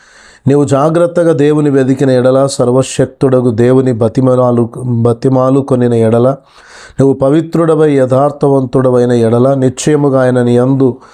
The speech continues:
శ్రద్ధ నిలిపి, నీ నీతికి తగునట్లుగా నీ నివాస స్థలమును వర్ధిల్ల చేయను. అప్పుడు నీ స్థితి మొదట కొద్దిగా ఉండినను,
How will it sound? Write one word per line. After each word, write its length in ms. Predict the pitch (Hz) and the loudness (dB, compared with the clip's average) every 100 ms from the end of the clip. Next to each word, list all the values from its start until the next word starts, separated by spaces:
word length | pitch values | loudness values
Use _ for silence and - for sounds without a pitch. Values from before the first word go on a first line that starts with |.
| - - - | -20 -20 -16
శ్రద్ధ 540 | - - 131 131 123 156 | -6 0 0 0 -2 -2
నిలిపి, 680 | 143 127 135 135 131 92 _ _ _ _ _ _ _ _ _ _ - _ _ - | 0 0 0 0 -4 -4 _ _ _ _ _ _ _ _ _ _ -20 _ _ -2
నీ 180 | 139 135 | 0 0
నీతికి 800 | 127 135 160 160 165 160 147 120 | 0 -2 -2 -2 -4 -2 -2 -2
తగునట్లుగా 840 | - 127 151 147 147 139 131 123 | -2 -2 0 0 -2 -2 0 0
నీ 120 | 117 | 0
నివాస 440 | 120 123 139 143 131 | 0 2 0 0 -2
స్థలమును 580 | - 127 127 123 123 | -4 -2 0 0 0
వర్ధిల్ల 540 | 120 117 104 127 120 113 - | 0 -2 -2 0 0 0 -2
చేయను. 380 | 110 107 104 113 | -2 -2 -4 -6
అప్పుడు 460 | 123 127 - 143 131 | -4 -4 -2 0 0
నీ 220 | 127 135 | 0 -2
స్థితి 400 | - 156 151 151 | -2 -4 -2 0
మొదట 340 | 135 131 135 | 0 0 -2
కొద్దిగా 500 | 139 135 127 147 143 | -2 -2 -2 0 0
ఉండినను, 600 | 135 127 123 120 117 113 | 0 0 0 0 0 -2